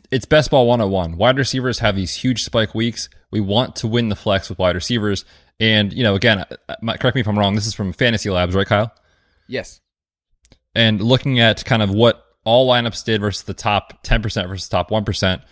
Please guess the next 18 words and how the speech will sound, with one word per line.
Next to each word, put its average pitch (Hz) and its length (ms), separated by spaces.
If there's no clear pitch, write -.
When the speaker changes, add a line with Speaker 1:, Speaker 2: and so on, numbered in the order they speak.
Speaker 1:
I 117 80
mean, 120 380
people 156 280
are 123 140
not 120 240
playing 131 340
wide 110 220
receivers 107 420
enough 101 320
in 98 120
their 95 120
flex. - 380
And 110 200
so 110 320
you 180 140
could 202 140
even 143 240
probably 107 640